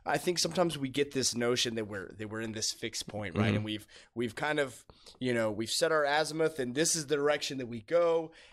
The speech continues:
Speaker 1: And no matter what, this is where I'm gonna be. And, and you're, you're a great testament is like, man, you can vacillate from one side to the other. You can, you can step over here and you can be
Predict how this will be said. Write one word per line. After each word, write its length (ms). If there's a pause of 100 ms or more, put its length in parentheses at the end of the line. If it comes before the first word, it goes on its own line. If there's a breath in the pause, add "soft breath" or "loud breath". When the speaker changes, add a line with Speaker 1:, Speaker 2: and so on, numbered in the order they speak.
(160 loud breath)
Speaker 1:
And 140
no 80
matter 320
what, 400
this 220
is 100
where 220
I'm 160
gonna 180
be. 400
And, 140
and 320
you're, 420
you're 280
a 60
great 360
testament 600
is 140
like, 160 (260 loud breath)
man, 200
you 100
can 220
vacillate 640
from 180
one 240
side 360
to 120
the 160
other. 240
You 180
can, 280 (320 loud breath)
you 100
can 140
step 340
over 220
here 260
and 140
you 80
can 180
be 580